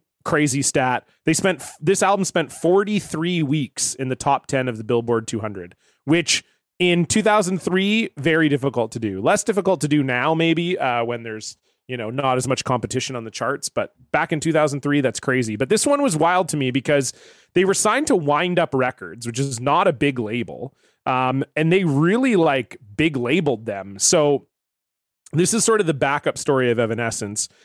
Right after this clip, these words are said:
Uh, having first encountered the band in Memphis and being suitably impressed, producer Pete Matthews played their demos to his friend at Wind Up Records, Diana Meltzer.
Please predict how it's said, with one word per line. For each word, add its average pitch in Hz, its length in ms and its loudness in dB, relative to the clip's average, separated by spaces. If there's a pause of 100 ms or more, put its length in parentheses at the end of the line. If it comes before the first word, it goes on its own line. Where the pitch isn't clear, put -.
(260)
Uh, 131 180 0
having 170 280 0
first 233 300 0
encountered 190 460 0
the 160 60 2
band 151 260 2
in 139 140 2
Memphis 143 540 0
and 139 180 -2
being 139 220 2
suitably 170 460 2
impressed, 139 560 -2
producer 175 380 2
Pete 180 260 -6
Matthews 143 440 0
played 156 240 0
their 170 80 2
demos 139 500 0
to 135 120 -2
his 131 120 0
friend 156 280 0
at - 80 -2
Wind 143 260 0
Up 147 140 0
Records, 127 400 -2
Diana 117 360 0
Meltzer. 123 560 -2